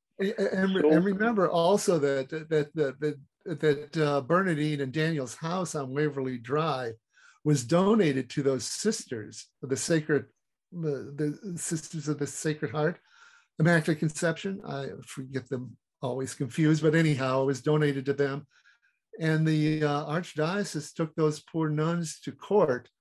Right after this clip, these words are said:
Speaker 1: in order to, uh, get that property back in their hands.
Speaker 2: Well, thank you so much, Joe. Th-, this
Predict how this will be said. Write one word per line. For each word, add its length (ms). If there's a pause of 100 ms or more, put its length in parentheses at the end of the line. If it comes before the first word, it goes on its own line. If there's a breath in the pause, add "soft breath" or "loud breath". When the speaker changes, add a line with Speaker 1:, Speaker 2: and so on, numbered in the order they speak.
(360)
Speaker 1:
in 140
order 260
to, 380 (760)
uh, 320 (240)
get 240 (760)
that 280
property 880
back 460
in 160
their 160
hands. 680 (1300 loud breath)
Speaker 2:
Well, 180 (100)
thank 240
you 80 (120)
so 120
much, 240 (100)
Joe. 340
Th-, 220
this 200